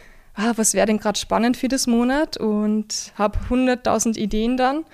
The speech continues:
Und zum Beispiel im letzten Monat hatten wir das Thema, weil ja Ostern war, Religion, Glaube und Kampfsport. Und da hab ich mir zum Beispiel gedacht, "Wow,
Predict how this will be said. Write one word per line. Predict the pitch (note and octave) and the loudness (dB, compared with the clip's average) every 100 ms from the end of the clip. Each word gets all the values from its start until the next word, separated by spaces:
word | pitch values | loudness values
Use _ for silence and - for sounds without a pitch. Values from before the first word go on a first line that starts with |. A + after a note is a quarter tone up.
| - - - - | -20 -20 -16 -4
Und | A3 G#3+ | 0 0
zum | A3+ | 0
Beispiel | A3 A3 B3+ | 2 2 2
im | A3+ | 2
letzten | A3 - | 2 2
Monat | A#3 A#3 A#3 A#3 | 2 2 2 0
hatten | A3+ A3 | 0 0
wir | A3 | 0
das | G#3+ - | -2 -4
Thema, | - A#3 A3+ A3 - - - - | 0 2 2 2 -4 -20 -18 0
weil | G#3+ | 4
ja | A3 - | 4 4
Ostern | - B3 - B3 | 2 0 2 2
war, | B3 A#3+ B3 - - | 4 2 2 -2 -8
Religion, | G#3+ G#3+ G#3+ G#3+ A3 A3+ A3+ A3 | 0 2 2 2 2 4 2 0
Glaube | G#3+ G3+ G3+ G#3 | 0 2 2 0
und | G3+ | -4
Kampfsport. | - G3+ A3 - - B3 C#4 - - - - - | -4 -4 -4 -4 -2 -2 -2 -8 -16 -20 -14 -2
Und | A3 | 4
da | G#3 | 4
hab | B3+ | 6
ich | C#4 | 4
mir | C4 | 2
zum | C4 B3 | 0 2
Beispiel | A3 - A3+ | 2 2 0
gedacht, | G#3+ A3 - | 2 0 -2
"Wow, | G3+ F#3+ G3 | -4 0 0